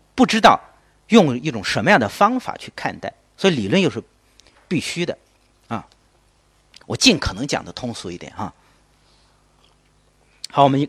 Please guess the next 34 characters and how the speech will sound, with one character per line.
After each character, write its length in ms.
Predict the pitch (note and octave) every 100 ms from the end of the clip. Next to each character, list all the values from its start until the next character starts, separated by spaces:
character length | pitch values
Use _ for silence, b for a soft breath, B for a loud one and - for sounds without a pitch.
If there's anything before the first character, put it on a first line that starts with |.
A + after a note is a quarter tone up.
| _
看 240 | - D3 - _
第 140 | - C#3
一 40 |
个 280 | C#3 A#2+ - _ _ _ _ _ -
问 160 | C3+
题： 140 | G#2+ G#2+
博 160 | A2+ C#3+
物 100 | C#3
跟 140 | A2+
多 160 | C3+ D3+
识 200 | - G2+
的 80 |
问 180 | F#2 D#2
题， 120 | - _ _ _ _ _ _ - _
分 180 | - F#3
开 140 | F3+
两 200 | C#3 E2+
个 40 | F2
方 160 | B2
面， 140 | B2 -
一 180 | A2+ F#3
个 180 | F#3 - -
什 160 | - D3+
么 160 | B3 -
是 140 | -
博 220 | E3+ B2 F3
物， 240 | G#3 - _ -
一 100 | C#3+
个 80 | C#3+
什 140 | F#2+
么 80 | A2
是 80 | A2+
多 180 | G#2+ G#2+
识。 200 | -